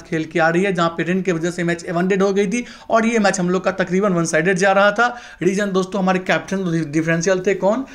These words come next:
जेजे स्मर्ट्स, उन्होंने दो विकेट लेके अपना काम कर दिए थे और लगभग हमारे पास सारे इस टीम के गेंदबाज थे।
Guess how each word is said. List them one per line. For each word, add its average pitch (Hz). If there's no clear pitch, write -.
जेजे 185
स्मर्ट्स, 208
उन्होंने 196
दो 165
विकेट 160
लेके 160
अपना 156
काम 143
कर 190
दिए 202
थे 226
और 208
लगभग 190
हमारे 170
पास 196
सारे 151
इस 156
टीम 151
के 147
गेंदबाज 170
थे। 220